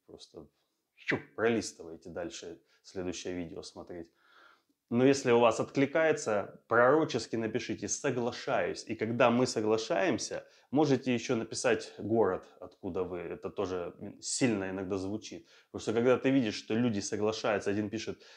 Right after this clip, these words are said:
«Я с России, я с Украины, мы соглашаемся перед Богом в, об этом». И, э,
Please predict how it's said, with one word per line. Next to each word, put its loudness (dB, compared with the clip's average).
«Я 0
с -10
России, -4
я -2
с -12
Украины, -4
мы 4
соглашаемся -2
перед 0
Богом 0
в, -8
об -2
этом». -2
И, 4
э, -6